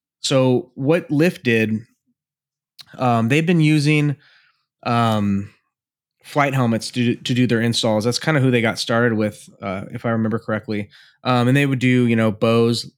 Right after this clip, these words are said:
um, Zulu H mod from Lightspeed, and then active headsets is, like, the communications package.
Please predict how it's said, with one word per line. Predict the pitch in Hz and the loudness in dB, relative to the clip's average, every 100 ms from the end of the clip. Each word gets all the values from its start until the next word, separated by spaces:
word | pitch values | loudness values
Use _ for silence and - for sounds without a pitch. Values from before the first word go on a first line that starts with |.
| _ | _
um, | 110 104 101 50 50 - - - - | -8 -6 -6 -6 -10 -14 -20 -20 -10
Zulu | 113 135 139 | -2 2 2
H | 120 120 | 2 0
mod | 131 117 113 | 2 2 0
from | - 113 | -2 -2
Lightspeed, | 113 - - 113 110 92 | 0 -2 -2 0 0 0
and | 107 | 0
then | 107 101 | 0 -2
active | 117 107 - 98 | -2 -4 -4 -6
headsets | 98 98 87 - | -6 -6 -8 -8
is, | 98 | -6
like, | 101 98 | -6 -8
the | |
communications | 95 107 104 98 98 98 95 - | -8 -4 -2 -2 -4 -4 -6 -6
package. | 92 90 - - | -6 -6 -10 -14